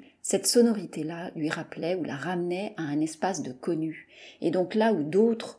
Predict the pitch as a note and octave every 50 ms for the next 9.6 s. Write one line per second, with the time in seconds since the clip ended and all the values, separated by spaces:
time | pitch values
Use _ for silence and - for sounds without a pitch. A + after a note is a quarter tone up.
0 | _ - - - - - E3 - - G3 G3 - E3+ E3+ E3+ - - F#3+ F3 C#3
1 | - - C3+ D3 C#3+ - - - G#3 A3+ C4+ - - - _ _ _ _ _ _
2 | _ - G#3 A#3+ A#3+ A#3 B3 - - E3+ - - - D3+ D#3+ D#3+ - F#3 G3 G#3+
3 | A3+ G3 E3 E3 E3+ - - - - - - G3 G#3 - _ _ _ _ - E3
4 | D#3+ - - E3 - - D3 C#3 - G#3 F#3 F#3 E3 D#3+ C#3+ C#3 C#3+ C#3+ - -
5 | - F3 F3+ - - C#3+ C3+ - - - E3+ - - - D3+ D3 - - - -
6 | D#3+ D3+ - - - - - _ _ _ _ - E3 D#3 - E3+ C#3 C#3+ D3 C#3
7 | - - C3+ A2+ - C3+ - - - - - B2+ G#2+ - - _ _ _ _ _
8 | _ _ _ _ _ _ _ _ _ _ _ - G3 F3+ E3+ D3+ - F#3 F#3 F#3
9 | D3 D#3+ D#3 - - - F3+ G#3 A3+ A3 -